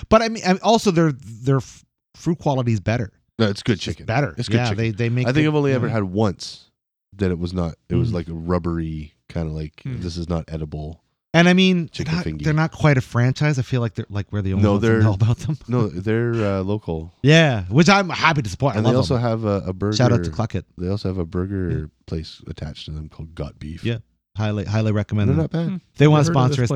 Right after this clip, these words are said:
Speaker 3: place.
Speaker 1: can certainly do so.
Speaker 2: Oh, they
Speaker 1: We'll
Speaker 2: can
Speaker 1: take,
Speaker 2: do
Speaker 1: we'll
Speaker 2: so.
Speaker 1: definitely
Speaker 2: Not a
Speaker 1: take
Speaker 2: sponsor,
Speaker 1: their,
Speaker 2: but yeah, we
Speaker 1: yeah, by
Speaker 2: will,
Speaker 1: all means.
Speaker 2: we will definitely take,
Speaker 1: <laughs> I'll take
Speaker 2: shoot,
Speaker 1: it.
Speaker 2: I'll, I'll take some chicken coupons.
Speaker 1: Hell yeah, <laughs> I'll do it.
Speaker 2: I'll have some
Speaker 1: No, they
Speaker 2: chicken.
Speaker 1: make really great food, and, uh, I, I can't, I can't recommend them for a,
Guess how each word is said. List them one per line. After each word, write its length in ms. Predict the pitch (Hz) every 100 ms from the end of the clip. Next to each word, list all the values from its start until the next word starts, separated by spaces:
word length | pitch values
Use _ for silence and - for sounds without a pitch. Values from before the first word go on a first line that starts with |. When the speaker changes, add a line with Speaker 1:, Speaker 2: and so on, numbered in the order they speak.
| 123
Speaker 3:
place. 60 |
Speaker 1:
can 140 | 120 107
certainly 300 | 120 113 107
do 140 | 110
so. 140 | - 120
Speaker 2:
Oh, 40 |
they 80 | 113
Speaker 1:
We'll 80 | 117
Speaker 2:
can 100 | 113
Speaker 1:
take, 140 | 107 110
Speaker 2:
do 60 |
Speaker 1:
we'll 80 | 101
Speaker 2:
so. 40 | 78
Speaker 1:
definitely 300 | 104 95 117
Speaker 2:
Not 100 | 131
a 40 |
Speaker 1:
take 100 | 107
Speaker 2:
sponsor, 200 | 104 95
Speaker 1:
their, 80 | 92
Speaker 2:
but 220 | 90 87
yeah, 160 | 87 104
we 80 | 95
Speaker 1:
yeah, 60 | 101
by 160 | 104
Speaker 2:
will, 60 | 95
Speaker 1:
all 100 | 117
means. 400 | 101 107 92 -
Speaker 2:
we 60 | 110
will 100 | 104
definitely 380 | 104 - 285 98
take, 280 | - 95 147
Speaker 1:
<laughs> 20 |
I'll 120 | 180 - 185
take 100 | 139
Speaker 2:
shoot, 220 | - 139
Speaker 1:
it. 20 | 120
Speaker 2:
I'll, 160 | 127 95
I'll 60 | -
take 160 | 135
some 120 | 104 92
chicken 260 | 147 113
coupons. 280 | 101 95 117
Speaker 1:
Hell 60 | 170
yeah, 260 | 131 123 131 -
<laughs> 80 |
I'll 80 | 110 -
do 160 | 131
it. 220 | - - - _ -
Speaker 2:
I'll 60 | 80
have 140 | 117 143
some 60 | 147
Speaker 1:
No, 60 | 143
they 60 | 170
Speaker 2:
chicken. 40 |
Speaker 1:
make 200 | 180 131
really 180 | 147 143
great 180 | 131 131
food, 380 | - 117 117 113 -
and, 260 | 110 107 -
uh, 260 | 107 104 98 101
I, 220 | 104 -
I 100 | 101
can't, 280 | 98 98 90 -
I 100 | 92
can't 180 | 107 90
recommend 360 | 82 85 82
them 100 | 78
for 200 | - 80
a, 120 | 76